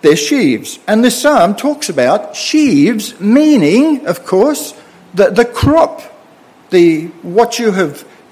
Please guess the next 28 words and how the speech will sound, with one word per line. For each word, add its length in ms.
gathered 480
from 320
the 80
crop, 460
the 60
harvest. 840
And 140
it's 160
a 40
great 320
thing, 460
because 300
if 140
you've 160
got 140
a 40
harvest, 720
you've 160
got 160
food 260
to 180
eat. 320
And 100
that's 180
always 280
a 60
good 240
thing. 340